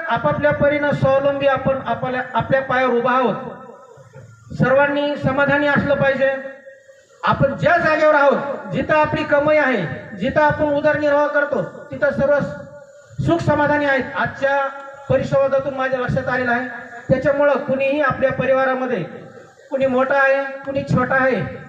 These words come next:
ही खंत बाजूला ठेवून आपण एकत्रित येऊन आज आनंद घेतला. आणि सर्वांना, कुणी मोठ्या हुद्द्यावर, कुणी छोट्या हुद्द्यावर,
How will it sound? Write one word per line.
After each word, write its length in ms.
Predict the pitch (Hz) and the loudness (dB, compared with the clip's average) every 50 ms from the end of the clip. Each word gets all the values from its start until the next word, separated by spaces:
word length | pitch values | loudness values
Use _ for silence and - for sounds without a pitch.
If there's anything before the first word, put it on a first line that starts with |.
| - - | -8 -4
ही 600 | - - - - 302 339 339 247 - - - - - - - - | -2 2 2 2 2 2 0 -2 -4 -8 -10 -14 -16 -14 -8 -4
खंत 180 | - 311 339 339 | -4 -2 0 0
बाजूला 420 | 320 269 285 294 294 302 311 311 | 0 2 2 2 0 2 0 0
ठेवून 340 | 311 - 294 294 240 180 151 - - - - - - - | 0 0 0 0 0 -2 -4 -8 -10 -14 -16 -18 -10 -6
आपण 240 | 196 202 - 277 269 | -6 -2 0 0 0
एकत्रित 420 | 254 254 269 - 302 294 294 269 - | 0 -2 -2 -2 -2 -6 -6 -6 -2
येऊन 180 | 294 277 269 269 | 0 0 0 0
आज 180 | 254 254 233 240 | 0 -2 -2 -2
आनंद 360 | 208 214 233 294 311 302 302 | -2 -2 0 0 0 2 2
घेतला. 400 | 262 254 247 - 233 196 156 - - - - - - - - - - - | 2 2 0 0 -2 -2 -2 -4 -6 -10 -14 -16 -18 -20 -20 -20 -10 -6
आणि 160 | - 233 240 | -4 -4 -4
सर्वांना, 640 | 226 - - 262 269 277 302 294 294 277 226 175 151 - - - - - - - - - | -2 0 0 2 2 2 0 0 -2 -2 -4 -4 -6 -8 -12 -16 -16 -18 -20 -20 -18 -6
कुणी 380 | - 254 254 269 269 269 269 269 | -6 -2 0 0 0 0 0 -2
मोठ्या 300 | 262 233 240 247 - 262 247 | -2 -2 -2 0 0 0 0
हुद्द्यावर, 340 | 262 - - 170 170 165 - | 0 -2 -2 -2 -2 -2 -4
कुणी 240 | - 262 247 262 | -4 -6 -6 -6
छोट्या 320 | - - 254 254 247 262 240 | -2 0 0 0 2 0 0
हुद्द्यावर, 280 | 240 240 233 254 240 | -2 -2 -2 -2 -4